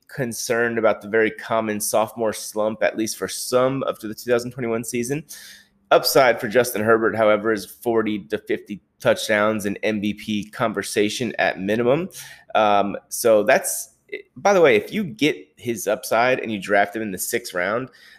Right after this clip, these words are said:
that is fantasy winning shit in round six, right? I mean, it really is. And, and I think it's something that's interesting to me is with Justin Herbert, he can really run, right? And I think that last year, if you look at what he did as a runner,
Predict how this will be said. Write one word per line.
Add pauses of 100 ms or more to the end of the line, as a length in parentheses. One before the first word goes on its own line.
(120)
that
is
fantasy (560)
winning
shit
in
round
six,
right?
I
mean,
it
really
is.
And,
and (420)
I
think
it's
something
that's
interesting
to
me
is
with
Justin
Herbert, (120)
he
can
really
run, (240)
right?
And
I
think
that
last
year,
if
you
look
at
what
he
did
as
a
runner,